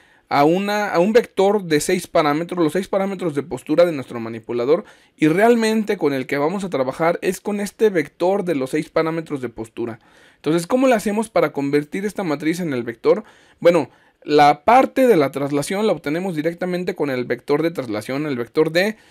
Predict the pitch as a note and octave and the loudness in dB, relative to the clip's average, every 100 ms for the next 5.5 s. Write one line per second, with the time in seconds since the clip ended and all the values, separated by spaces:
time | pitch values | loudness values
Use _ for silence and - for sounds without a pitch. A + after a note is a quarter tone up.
0 | _ D#3 D#3 E3+ E3+ E3+ E3+ E3+ E3+ A#3 | _ -6 2 4 6 4 4 0 0 0
1 | C#4 - D3 D3 C#3+ D3+ E3 A3+ G#3 F#3 | 0 -2 -2 -2 -2 -4 -2 -2 0 0
2 | F3+ B2 E3+ F3+ F#3+ D#3+ - F#3 G3+ G3+ | -2 -4 -2 0 0 0 -2 -4 -6 -4
3 | G#3+ G#3+ - D#3+ - C#3+ D3 F#3+ G#3+ F3 | -4 -4 -4 -4 -4 0 2 2 2 0
4 | D3 - E3+ F3+ - D#3 E3+ D#3+ C3+ A#2 | 0 -2 -4 -2 -2 -2 -2 -6 -4 -4
5 | A#2 A#2 A#2 E3 G3+ | -4 -6 -4 -4 -6